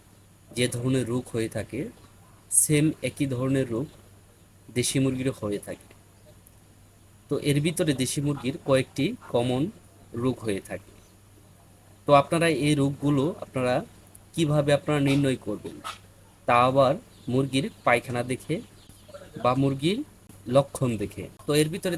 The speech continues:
দেখেন, আমরা যারা দেশি মুরগি লালন পালন করি, এই দেশি মুরগি লালন পালন করার ক্ষেত্রে আমাদের দেশি মুরগিগুলোর চোনা বা সাদা পায়খানা হয়ে থাকে। চোনা বা সাদা পায়খানা হলে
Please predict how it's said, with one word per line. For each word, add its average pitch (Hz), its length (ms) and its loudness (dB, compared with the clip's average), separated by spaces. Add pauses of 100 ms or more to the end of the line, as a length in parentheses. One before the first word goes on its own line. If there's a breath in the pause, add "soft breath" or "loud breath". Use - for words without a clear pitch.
দেখেন, 123 240 -4 (160)
আমরা 127 260 2
যারা 143 140 4 (120)
দেশি - 260 -6
মুরগি 135 300 -2
লালন 113 220 2 (100)
পালন 110 200 0 (100)
করি, 101 180 -8 (960)
এই 127 140 0
দেশি 127 260 -2
মুরগি 151 300 2
লালন 120 300 2
পালন 143 180 2 (120)
করার 120 260 0
ক্ষেত্রে - 340 -10 (260)
আমাদের 131 260 0 (100)
দেশি 123 260 0
মুরগিগুলোর 135 540 -2 (540)
চোনা 165 280 2 (180)
বা 117 100 6 (160)
সাদা 123 360 -2
পায়খানা 117 440 0
হয়ে 95 240 -6
থাকে। - 240 -20 (500)
চোনা 170 260 2 (120)
বা 135 100 8 (220)
সাদা 139 340 -2
পায়খানা 123 460 -2
হলে 117 200 -2